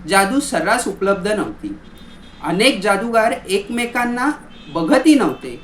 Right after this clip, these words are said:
हो, इतकेच काय, कार्यक्रमालाही अलाउड करत नव्हते. कारण का? तर तो माझे सादरीकरण बघेल, माझी जादू बघेल आणि चोरेल म्हणून. पण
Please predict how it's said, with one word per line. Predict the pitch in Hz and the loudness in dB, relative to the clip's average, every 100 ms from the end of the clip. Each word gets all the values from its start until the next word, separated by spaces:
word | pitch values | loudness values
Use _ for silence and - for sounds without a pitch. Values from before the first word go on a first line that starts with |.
| - | -4
हो, | 185 | 0
इतकेच | 214 - - 269 269 | 0 -2 -2 -2 -2
काय, | 247 254 | -4 -6
कार्यक्रमालाही | - - 180 202 247 302 269 269 277 294 - | -8 -2 0 0 0 0 0 2 2 2 2
अलाउड | 254 247 240 - | 2 2 0 0
करत | 226 214 208 | 0 -2 -2
नव्हते. | 175 123 - 110 - - - | -4 -4 -8 -12 -16 -12 -4
कारण | 185 233 262 | 0 0 2
का? | 254 294 - _ _ - 240 | 0 0 -4 _ _ -8 -4
तर | 254 | -4
तो | 254 269 | -2 0
माझे | 254 240 269 | 0 2 0
सादरीकरण | 262 190 208 233 233 226 226 | 0 -2 -2 -2 -2 -2 -2
बघेल, | 190 185 185 185 - - - | -2 -2 -4 -4 -10 -20 -4
माझी | 196 196 233 | 0 2 0
जादू | 185 175 175 233 | 0 0 0 -4
बघेल | 202 202 214 | -2 -2 -2
आणि | 202 214 | -2 -4
चोरेल | 233 190 180 196 | -4 -2 2 2
म्हणून. | 170 113 107 117 - - _ - - - - | 2 -4 -10 -12 -18 -20 _ -20 -20 -20 -4
पण | 202 | -2